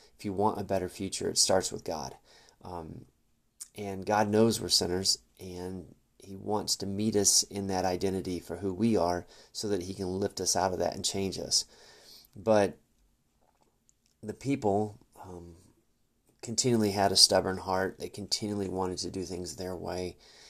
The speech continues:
And so the story just trudged on of one of judgment and one of, um, disarray and disintegration for the,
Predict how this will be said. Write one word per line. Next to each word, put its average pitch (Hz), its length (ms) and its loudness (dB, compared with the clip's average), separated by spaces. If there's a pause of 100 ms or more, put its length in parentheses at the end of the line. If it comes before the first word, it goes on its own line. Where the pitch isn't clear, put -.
(420)
And 107 200 2
so 104 580 6 (160)
the 104 120 -10
story 101 580 4
just 92 340 0
trudged 98 400 0
on 90 580 2
of 85 440 -12
one 95 280 -8
of 90 280 -6 (120)
judgment 90 640 -8
and 87 260 -12
one 87 260 -6
of, 85 340 -8
um, 80 360 -12 (460)
disarray 90 760 0 (600)
and 90 160 -12
disintegration 87 800 0
for 85 180 -10
the, 80 120 -8